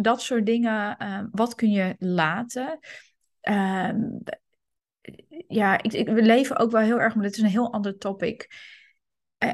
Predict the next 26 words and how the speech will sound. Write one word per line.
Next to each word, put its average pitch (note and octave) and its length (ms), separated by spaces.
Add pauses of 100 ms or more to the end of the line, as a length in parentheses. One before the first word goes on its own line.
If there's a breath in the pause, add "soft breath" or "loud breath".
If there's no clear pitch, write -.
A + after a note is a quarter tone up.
in A3 160
een G#3+ 100
maatschappij G#3+ 580
waarin G3 200
het F#3+ 100
heel A#3 260
gaat, G#3 400
heel A#3 280
erg A3 120
gaat G3+ 200
om F#3+ 260
meer, G3+ 420
meer, G3 380
continu A3 380
de G3 60
nieuwste G3+ 640 (320 loud breath)
mode, G3 400
nieuwste G#3+ 380
boeken, G#3+ 460
alles G#3+ 320
nieuw, G#3 460
nieuwe A#3 280
vakanties, G#3 680
ver A3 320
weg. F#3+ 420
Dus - 420